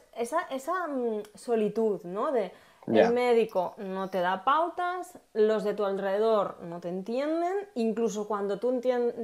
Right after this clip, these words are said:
Speaker 1: intentas a nivel profesional formarte,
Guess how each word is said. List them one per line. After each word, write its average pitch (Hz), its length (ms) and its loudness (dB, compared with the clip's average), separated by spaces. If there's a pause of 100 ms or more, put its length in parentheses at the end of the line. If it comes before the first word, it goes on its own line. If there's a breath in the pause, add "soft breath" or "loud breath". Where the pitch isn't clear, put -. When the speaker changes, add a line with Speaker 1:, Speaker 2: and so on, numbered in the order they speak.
(140)
Speaker 1:
intentas 208 760 -2
a 175 60 -12
nivel 190 240 -2
profesional 190 680 -4
formarte, 208 600 -4